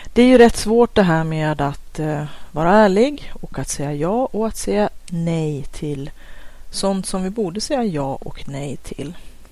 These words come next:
Då när vi borde säga det. Det låter ju himla enkelt när man, eh, uttrycker på det sättet, men i praktiken och i verkligheten så brukar det bli lite mera komplicerat.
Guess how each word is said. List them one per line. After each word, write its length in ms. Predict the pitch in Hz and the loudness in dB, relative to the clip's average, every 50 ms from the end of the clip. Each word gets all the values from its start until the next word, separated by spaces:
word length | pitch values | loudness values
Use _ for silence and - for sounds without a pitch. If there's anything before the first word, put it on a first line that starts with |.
| - - - | -20 -20 -14
Då 280 | - 175 190 180 175 175 | -4 -2 0 0 0 0
när 120 | 175 175 | 0 0
vi 80 | 170 190 | 0 0
borde 340 | 196 220 202 175 202 254 | 0 0 -2 -2 -2 -4
säga 360 | 262 - 302 247 196 170 - - | -4 -4 -4 -4 -4 -4 -6 -8
det. 140 | - - 185 - - - - - - - - - - - - - - - - - - | -10 -12 -12 -14 -16 -20 -20 -20 -20 -20 -20 -20 -18 -18 -18 -18 -18 -18 -16 -8 -2
Det 80 | 185 | 4
låter 320 | 202 208 196 190 - - 190 | 6 8 8 6 6 2 2
ju 180 | 185 180 175 | 2 4 2
himla 360 | 170 180 190 175 170 165 170 170 | 2 2 0 0 0 2 2 2
enkelt 680 | 165 170 175 185 208 - 247 254 247 - - - - 180 | 2 2 0 -2 -2 2 2 0 0 0 -8 -10 -8 -6
när 100 | 170 165 | -6 -6
man, 320 | 160 156 156 156 156 156 | -6 -6 -8 -8 -8 -8
eh, 120 | 151 156 | -8 -8
uttrycker 480 | 139 156 160 - - 165 156 - - 151 | -6 -6 -8 -6 -6 -6 -6 -4 -6 -6
på 120 | - - | -6 -4
det 140 | 156 156 156 | -2 -2 -2
sättet, 540 | - - 202 - - - 240 226 - - - | -2 -4 -6 -6 -2 -2 -2 -2 -2 -4 -4
men 220 | 190 185 190 190 | -2 -2 0 0
i 40 | 202 | 0
praktiken 760 | 208 - - 208 - - - 233 233 226 - - 233 202 170 | -2 0 -2 -2 -4 -2 -4 -2 -2 -2 -2 -2 -2 -2 -2
och 180 | 147 143 - - | -4 -6 -6 -6
i 40 | 151 | -4
verkligheten 800 | 165 160 143 131 - - 160 175 208 220 202 - - - 147 147 | -4 -2 -4 -4 -4 -6 -4 -4 -4 -4 -4 -6 -8 -8 -10 -8
så 100 | - 156 | -10 -10
brukar 320 | 139 143 139 - - 120 | -10 -10 -10 -10 -8 -8
det 60 | 127 | -8
bli 240 | 139 143 - 143 147 - - - - - - - - - - | -8 -8 -10 -10 -10 -12 -14 -14 -12 -12 -12 -12 -14 -14 -6
lite 640 | - 196 240 254 269 269 262 233 196 - - 185 170 | -2 0 2 2 2 2 0 0 -2 -2 -6 -8 -6
mera 340 | 151 - - - - - | -6 -6 -8 -8 -10 -10
komplicerat. 1040 | - - - - - - 160 - - - - - - 80 - - - - - - | -10 -12 -14 -12 -12 -12 -12 -10 -8 -8 -8 -8 -8 -10 -10 -12 -12 -12 -12 -12